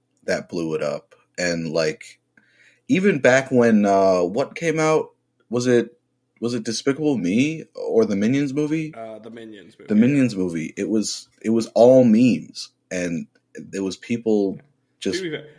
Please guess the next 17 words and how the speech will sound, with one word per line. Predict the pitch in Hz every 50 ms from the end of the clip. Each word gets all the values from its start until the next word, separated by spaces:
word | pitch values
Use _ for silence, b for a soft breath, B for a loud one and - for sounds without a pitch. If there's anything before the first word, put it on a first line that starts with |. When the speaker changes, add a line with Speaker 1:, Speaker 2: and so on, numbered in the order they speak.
| _ _
Speaker 2:
the, | 123 127 143 143 123 127 - - 135
the | 131 131
Minions | 123 127 151 226 311 302 247 208 185 170 156 139 127 -
franchise | - - 135 127 123 117 110 - 117 110 104 107
is | 110 104
a | 107 -
juggernaut. | _ - 139 127 113 113 110 110 110 110 104 92 -
Speaker 1:
Oh, | 160 131 92 73
Speaker 2:
It's | - - -
a | 127 110
Speaker 1:
yeah, | 117 107 80 -
Speaker 2:
Despicable | - - _ - - -
Speaker 1:
for | - 120
sure. | - - 113 85
Speaker 2:
Me | - 151 160 143
is | 135 143
a | 120 110 -